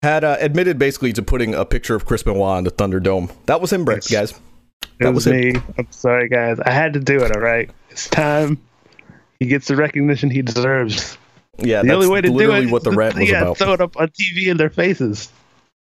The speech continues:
Speaker 2: 'cause they'll ignore it anyway.
Speaker 1: <laughs> Mason says it's, uh,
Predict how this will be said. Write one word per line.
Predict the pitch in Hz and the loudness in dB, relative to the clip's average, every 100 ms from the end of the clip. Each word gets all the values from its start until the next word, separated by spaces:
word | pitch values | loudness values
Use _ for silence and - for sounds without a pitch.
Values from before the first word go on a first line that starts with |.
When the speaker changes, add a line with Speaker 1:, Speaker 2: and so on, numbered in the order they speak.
| _ _ - | _ _ -4
Speaker 2:
'cause | 135 | 0
they'll | 151 160 | 0 0
ignore | 151 160 165 | 0 2 2
it | 170 | 2
anyway. | 180 110 107 - _ - - - - _ _ _ _ | 0 -2 -4 -8 _ -20 -20 -20 -20 _ _ _ _
Speaker 1:
<laughs> | - - - 214 - 190 | -2 0 2 0 -2 -2
Mason | 131 143 123 | 0 0 -2
says | - 117 | -4 -2
it's, | 113 120 | -2 0
uh, | 110 | 0